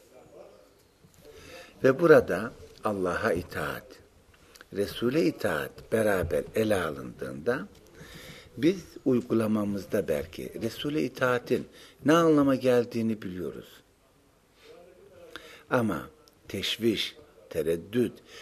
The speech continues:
ve şüphe ilka edicileri, hasreten Mutezile veyahut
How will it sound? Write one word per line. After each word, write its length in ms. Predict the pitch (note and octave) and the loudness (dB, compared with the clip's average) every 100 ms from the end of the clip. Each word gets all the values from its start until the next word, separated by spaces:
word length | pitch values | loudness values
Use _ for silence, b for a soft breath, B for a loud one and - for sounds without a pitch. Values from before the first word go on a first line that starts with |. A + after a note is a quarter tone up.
| B - | B -10
ve 60 | G#2 | -6
şüphe 500 | - A#2+ - - - | -4 -4 2 4 4
ilka 440 | C#3 - A2+ G#2 | 2 2 0 0
edicileri, 760 | F#2 E2+ E2+ - D2 D2 C2+ - - B B B | 0 -2 -8 -10 -4 -4 -6 -10 -20 B B B
hasreten 600 | - B2 - F#2 - E2+ | 0 0 0 -8 -6 -6
Mutezile 800 | D#2+ G2+ G#2 - D#2 D#2+ D2+ E2 | -4 -4 -4 -8 -8 -6 -4 0
veyahut 280 | G#2 B2 | 2 2